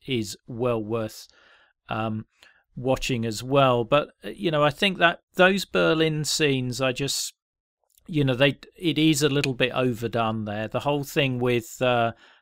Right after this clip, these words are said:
Hanks crossing over the Berlin Wall and seeing some people being shot, um, as the train crosses the wall is, um,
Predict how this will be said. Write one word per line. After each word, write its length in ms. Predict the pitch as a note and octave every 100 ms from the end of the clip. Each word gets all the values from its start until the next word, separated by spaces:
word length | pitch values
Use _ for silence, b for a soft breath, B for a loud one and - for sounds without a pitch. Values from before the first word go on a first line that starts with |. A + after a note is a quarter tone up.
| -
Hanks 360 | C3 B2 A#2 -
crossing 540 | - C3+ B2+ C#3+ B2
over 260 | B2+ A#2 A#2
the 100 | A#2
Berlin 520 | B2 A#2 A2+ A2+ A2+
Wall 280 | A2+ A2+ A2+
and 140 | A2+
seeing 300 | - B2 A#2
some 180 | - A2+
people 300 | B2+ A2 A2
being 260 | A#2 A2+
shot, 680 | A2 - C3+ A2+ A#2 - - - b b b b b -
um, 540 | A2 G#2+ G#2+ G#2+ G#2+ -
as 200 | C#3 B2+
the 100 | -
train 420 | A2+ - B2 A#2 G#2+ _ _
crosses 480 | - A#2 - A#2 G#2
the 120 | A2
wall 500 | G#2 A#2 A#2 A2+ G#2
is, 480 | G#2 G2 - - -
um, 440 | A2 A2 G#2+ G#2